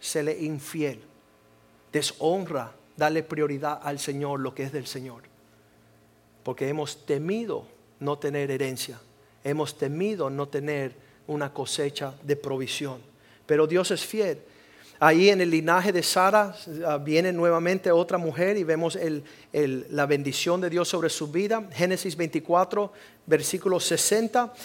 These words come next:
Rebeca, la esposa de Isaac, le dijeron su familia:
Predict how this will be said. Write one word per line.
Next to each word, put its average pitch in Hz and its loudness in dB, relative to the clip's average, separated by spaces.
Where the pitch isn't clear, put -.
Rebeca, 170 4
la 143 0
esposa 170 0
de 156 2
Isaac, 208 0
le 156 2
dijeron 170 2
su 175 -2
familia: 208 0